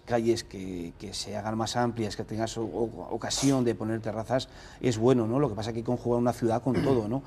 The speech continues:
<clears throat> Tenemos también el comercio, tenemos también todo, entonces hay que ser un poco flexibles todos, yo creo. Yo soy de las personas que me gusta siempre hablar, razonar todas las cosas y no buscar siempre el egoísmo propio y decir: "Joder, pues esta calle nos vendría fenomenal todo, todo para nosotros". Hay comercio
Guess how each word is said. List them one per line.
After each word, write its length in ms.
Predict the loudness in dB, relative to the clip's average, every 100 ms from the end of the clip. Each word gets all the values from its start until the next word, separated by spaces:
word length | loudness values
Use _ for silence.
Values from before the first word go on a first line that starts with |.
| -10
<clears throat> 140 | -14 -6
Tenemos 300 | -2 0 0
también 240 | 2 4
el 80 | 4
comercio, 460 | 4 2 2 -2
tenemos 400 | -2 -4 -4 -4
también 360 | -4 -2 -2 0
todo, 240 | 4 4
entonces 440 | 2 -2 -2 -2 -4 -16 -10
hay 100 | -6
que 140 | -2 0
ser 140 | 0
un 80 | 0
poco 180 | 0 0
flexibles 480 | -2 -2 0 0 2
todos, 240 | 0 0
yo 140 | -4
creo. 160 | -4 -4
Yo 120 | -4
soy 120 | -6 -6
de 60 |
las 100 | -4
personas 340 | -4 -2 -2 0
que 80 |
me 100 | -2
gusta 220 | -2 -2 -4
siempre 280 | -4 -4
hablar, 260 | -2 0 0
razonar 380 | 0 -4 -4 -2
todas 140 | -2
las 120 | -2
cosas 300 | -2 -2 -2 -6 -18 -20 -12 -2
y 140 | 2
no 180 | 6 6
buscar 300 | 4 2 0
siempre 200 | 0 2
el 60 |
egoísmo 300 | 4 4 2
propio 180 | 0 0
y 40 | 0
decir: 220 | -2 -4
"Joder, 180 | -4 -6
pues 140 | -6
esta 120 | -4
calle 160 | 0 0
nos 120 | 0
vendría 280 | 0 0 0
fenomenal 520 | 0 0 2 2 0
todo, 320 | 2 2 2 -2 -8 2
todo 160 | 4
para 120 | 4
nosotros". 440 | 0 0 -2 -2 -4
Hay 100 | -2
comercio 640 | 0 2 2 2 2 2